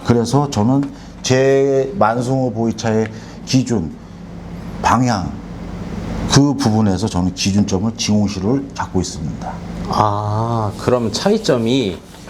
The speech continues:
Speaker 2: 보이차에 대한 전체적인 이야기를 할 때는 곤명을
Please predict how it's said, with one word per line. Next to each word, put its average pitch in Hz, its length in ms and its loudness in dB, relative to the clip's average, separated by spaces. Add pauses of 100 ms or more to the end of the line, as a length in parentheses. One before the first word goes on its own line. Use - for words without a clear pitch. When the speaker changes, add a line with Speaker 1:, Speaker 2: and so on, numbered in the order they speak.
(320)
Speaker 2:
보이차에 170 600 4
대한 147 360 0
전체적인 151 920 2
이야기를 113 540 0
할 202 120 -2
때는 202 720 2 (680)
곤명을 165 840 2